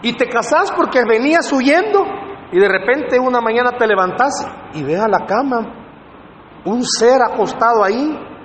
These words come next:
y te preguntás todavía: "¿Y qué hice? ¿Qué me pasó? Estaba buena la droga que me puse", ¿por qué? No le da sentido, pues. Más si tenés hermanos, yo no sé, ni voy a pre-, pedir que levante la mano.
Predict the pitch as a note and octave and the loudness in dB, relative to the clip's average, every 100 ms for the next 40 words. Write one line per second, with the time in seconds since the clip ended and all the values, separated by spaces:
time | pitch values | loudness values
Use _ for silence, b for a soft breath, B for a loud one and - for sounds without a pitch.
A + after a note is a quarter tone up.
0 | - - - - - - - - - - | -20 -20 -20 -20 -20 -20 -20 -20 -20 -20
1 | - - - - D#3 E3+ E3+ E3 D3 C#3 | -20 -20 -20 -14 -4 -4 0 0 0 -2
2 | E3+ E3+ E3 D3+ E3 D#3+ - E3 D3 C#3+ | -4 0 0 0 0 -2 -2 -4 -2 -4
3 | E3 - C3+ A2+ - - - - - - | -6 -6 -6 -8 -14 -20 -20 -20 -20 -20
4 | - - - - - - - - - E3+ | -20 -20 -20 -20 -20 -20 -20 -20 -6 -6
5 | F3+ F3 - D#3 - D3 D3+ F#3 - - | -4 -4 -2 -2 0 2 2 2 -2 -12
6 | - - - - - - - - D#3+ E3 | -16 -18 -20 -20 -20 -20 -20 -6 -2 0
7 | F3 E3+ G3 F3+ D3+ D3 E3 E3+ C#3 C#3+ | 0 2 0 2 0 0 2 2 0 -4
8 | C#3 - G#3+ A3 - A#3 A#3+ C#4 C#4 C4+ | -4 -4 -2 -4 0 0 0 -2 -4 -4
9 | - - - - - - - - - - | -10 -14 -16 -16 -18 -16 -14 -14 -14 -16
10 | - - - - - F3 C#4+ D4+ D#4+ E4 | -16 -16 -14 -12 -8 0 2 4 2 0
11 | C#4+ - G#4 F#4 C#4+ E4 D4+ - - - | 2 6 6 6 2 0 -2 -6 -10 -12
12 | - - G3+ A#3+ A3+ G#3+ G3 G3+ F3+ D#3 | -10 0 0 2 -2 -2 0 0 0 0
13 | G#3 G#3 E3+ F3 F#3+ F#3+ F#3+ A#3+ A3+ G#3+ | 0 0 -2 -2 -4 -2 0 0 0 -2
14 | F3+ F3 - G3+ A3 F#3 G#3 F#3+ F3 E3+ | -2 -6 0 0 2 0 0 0 0 0
15 | G#3 C#3+ B2+ - | 0 0 0 -2